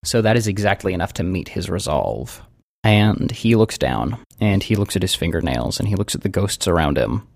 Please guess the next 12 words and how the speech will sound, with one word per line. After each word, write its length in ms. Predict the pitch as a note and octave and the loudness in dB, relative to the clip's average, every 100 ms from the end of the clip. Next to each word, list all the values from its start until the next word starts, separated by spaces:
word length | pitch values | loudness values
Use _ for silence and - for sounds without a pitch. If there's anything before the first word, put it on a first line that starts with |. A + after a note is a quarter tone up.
| _ | _
Yeah, 140 | C3 A#2+ | 4 4
you 260 | F#2+ A#2+ | 4 4
ask 180 | A#2+ - | 4 2
a 60 | A2 | 0
good 220 | G2+ F#2+ | 0 -2
question. 580 | - G2 - F#2+ G#2+ - | -4 -2 -2 -4 -6 -6
What 200 | G#2+ G#2+ - _ | 0 0 -2 _
do 180 | - G#2+ | -4 0
I 120 | G2 | 0
have 260 | F#2+ F#2+ - | 0 -2 -4
to 120 | - | -6
lose? 600 | E2+ F2+ F2+ F#2 A2+ - | -2 -2 -4 -4 -4 -4